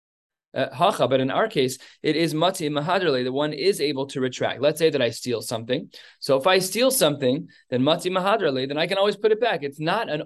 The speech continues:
automatic result that if I steal something, it will therefore, uh, be eaten. So therefore, no comparison. Ma'ika bein hai lishna le hai lishna.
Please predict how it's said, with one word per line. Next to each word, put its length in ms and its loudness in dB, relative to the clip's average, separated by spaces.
automatic 800 2
result 640 0
that 220 -2
if 160 4
I 100 4
steal 320 2
something, 560 -4
it 80 -4
will 220 2
therefore, 640 2
uh, 200 0
be 140 -6
eaten. 400 -6
So 120 -6
therefore, 240 2
no 140 4
comparison. 640 -6
Ma'ika 720 2
bein 260 2
hai 200 2
lishna 460 2
le 100 -6
hai 200 -2
lishna. 500 -4